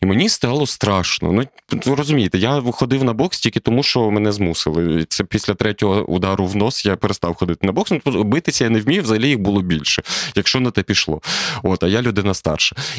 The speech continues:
І мені потім на наступний вечір було дуже страшно йти. Тобто я, звичайно, якось вирвався, пішов, е, втік від них.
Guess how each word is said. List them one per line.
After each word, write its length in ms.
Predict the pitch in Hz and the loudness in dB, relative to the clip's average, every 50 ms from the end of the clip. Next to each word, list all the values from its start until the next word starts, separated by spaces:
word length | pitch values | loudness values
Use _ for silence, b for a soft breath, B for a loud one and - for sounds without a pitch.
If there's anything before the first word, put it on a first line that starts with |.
| B - | B 0
І 80 | - 110 | 2 2
мені 280 | 110 110 113 147 190 | 4 4 4 2 0
потім 400 | 175 - - 151 131 - - 92 | 0 0 -2 -2 0 0 0 0
на 80 | 90 90 | 2 2
наступний 420 | 95 92 - - 110 - - 92 | 0 0 0 -2 0 0 0 0
вечір 340 | 87 113 170 - - 165 101 | 2 0 0 0 0 -2 0
було 260 | 90 87 101 101 95 | 2 2 2 2 2
дуже 300 | 87 90 139 185 175 151 | 2 2 2 2 2 0
страшно 520 | - - - 95 95 104 113 - - 101 92 | -2 0 0 0 0 2 0 0 0 2 0
йти. 200 | 87 - - 82 | 0 0 -2 -2
Тобто 260 | - 98 - - 135 | -2 -2 -2 0 0
я, 140 | 123 127 113 | 0 0 0
звичайно, 300 | 101 - - 101 92 87 | 0 0 0 0 2 0
якось 240 | 85 - 98 - - | 0 0 -2 0 2
вирвався, 460 | 110 117 107 87 90 87 - - 87 | 2 2 2 0 0 0 0 -2 0
пішов, 680 | - 95 - - - 110 101 95 87 87 90 90 87 | 0 0 0 2 2 2 2 0 0 0 2 2 4
е, 260 | 87 85 85 82 82 | 4 4 4 2 2
втік 400 | 80 - - - - 233 - - | 0 -2 -4 -2 -2 -2 0 0
від 140 | 208 202 170 | -2 0 2
них. 240 | 170 151 135 - | 2 2 2 0